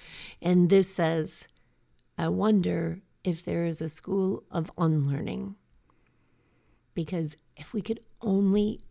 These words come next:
unlearn so many of the things that we've been conditioned and reinforced and believed for so many years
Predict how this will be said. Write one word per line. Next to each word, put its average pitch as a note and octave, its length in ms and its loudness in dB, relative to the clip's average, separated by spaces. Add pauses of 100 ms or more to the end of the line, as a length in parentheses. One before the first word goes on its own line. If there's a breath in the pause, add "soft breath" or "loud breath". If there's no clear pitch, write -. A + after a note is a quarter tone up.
(140)
unlearn F3+ 720 0 (160)
so G#3+ 480 4
many F#3+ 360 2
of F3 160 -2
the F#3 100 -4
things F3+ 540 -6 (600 soft breath)
that D#3 240 4
we've F3+ 400 4
been F3 320 4
conditioned E3+ 880 2
and D#3+ 220 -2
reinforced E3+ 920 0
and D#3+ 220 0
believed E3+ 480 -2
for - 140 -14
so F3 280 -4
many F3+ 220 -2
years F3 600 -6